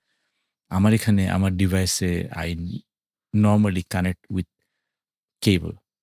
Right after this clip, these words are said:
তবে হচ্ছে কি, আমার ল্যাপটপ is being connected through cable। আমার সরাসরি কিন্তু সেটা আমার ওয়াইফাই রাউটার থেকে কিন্তু এখানে সরাসরি আসছে। তার মানে হচ্ছে কি,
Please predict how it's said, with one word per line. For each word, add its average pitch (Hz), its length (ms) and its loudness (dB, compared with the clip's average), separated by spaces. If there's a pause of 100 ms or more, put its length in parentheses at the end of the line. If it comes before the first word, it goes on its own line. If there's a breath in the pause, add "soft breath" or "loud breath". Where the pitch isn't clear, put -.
(160)
তবে 92 120 -4
হচ্ছে 95 200 -2
কি, 101 80 -4
আমার 98 280 0
ল্যাপটপ 92 460 -2 (140)
is 90 180 -2 (100)
being 95 240 0
connected 92 400 -4 (120)
through 90 280 -6
cable। 85 320 -2 (540)
আমার 92 280 0 (1300)
সরাসরি 101 480 2
কিন্তু 95 300 0
সেটা 87 280 -4
আমার 85 140 -4
ওয়াইফাই 87 360 -2
রাউটার 87 320 -6
থেকে 92 160 -6
কিন্তু 90 220 -4
এখানে 85 180 -4
সরাসরি - 420 -6
আসছে। - 280 -8
তার 92 140 -8
মানে 107 60 4
হচ্ছে 110 200 0
কি, 110 140 0